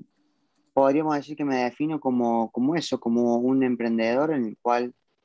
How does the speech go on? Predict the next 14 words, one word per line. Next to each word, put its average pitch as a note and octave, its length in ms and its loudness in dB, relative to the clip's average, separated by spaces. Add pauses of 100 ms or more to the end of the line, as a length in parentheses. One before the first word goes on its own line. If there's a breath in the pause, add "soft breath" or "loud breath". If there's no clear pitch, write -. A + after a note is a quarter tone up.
(160)
eh, G2+ 380 -4
se G2+ 160 -8
plantea G#2+ 760 4
objetivos, A2 760 2
un A#2+ 80 0
apasionado A2 640 -2
por A2 100 -2
los G#2 120 -4
autos, C3+ 360 4
yo G#2 100 -2
creo G#2 260 0
al G2 80 -2
igual G2+ 360 0
que F#2+ 240 -6